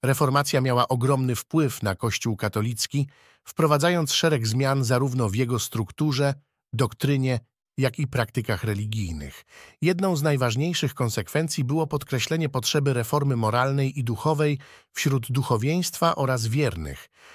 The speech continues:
co doprowadziło do eliminacji niektórych nadużyć, takich jak sprzedaż odpustów czy nepotyzmu. Reformacja również podniosła znaczenie Biblii jako źródła wiary.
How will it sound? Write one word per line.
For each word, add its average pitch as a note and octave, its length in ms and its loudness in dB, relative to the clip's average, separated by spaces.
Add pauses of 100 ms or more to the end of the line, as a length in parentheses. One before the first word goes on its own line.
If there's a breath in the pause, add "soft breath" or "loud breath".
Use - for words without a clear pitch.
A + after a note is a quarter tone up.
(180 loud breath)
co E3 140 0
doprowadziło D#3 600 0
do D3+ 140 0
eliminacji C#3 680 0
niektórych C3+ 420 0
nadużyć, A#2+ 680 0 (300 loud breath)
takich A#2+ 360 -2
jak A2 180 0
sprzedaż B2 420 -2
odpustów C#3+ 760 -4 (120)
czy - 140 2
nepotyzmu. G#2+ 680 -2 (520)
Reformacja A2+ 580 2
również B2 340 0
podniosła A2 500 -2
znaczenie A2 420 -2
Biblii C3 500 -2 (320 loud breath)
jako C#3 240 2
źródła B2 420 2
wiary. F2+ 520 0